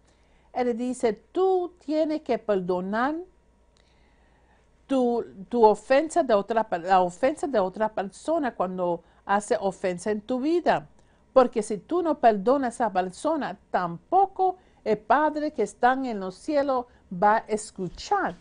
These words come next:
tu oración". Por eso que tenemos que perdonar la ofensa de la gente. A veces uno no quiere,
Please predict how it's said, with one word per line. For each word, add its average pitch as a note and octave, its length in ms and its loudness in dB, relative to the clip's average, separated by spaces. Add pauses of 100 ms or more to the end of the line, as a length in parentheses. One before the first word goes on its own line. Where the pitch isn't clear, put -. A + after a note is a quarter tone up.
tu G3+ 180 0
oración". D#3+ 680 -2 (640)
Por A3 160 4
eso B3 240 -2
que B3 100 -4
tenemos B3 540 -4
que G#3 160 -4
perdonar F#3+ 640 -4
la A#3 140 0
ofensa A#3+ 520 -6
de B3+ 140 -6
la F#3 160 -2
gente. G#3 500 -10 (380)
A G#3 100 2
veces G#3 240 0
uno G#3+ 460 -4
no F#3+ 260 -4
quiere, D#4+ 460 -2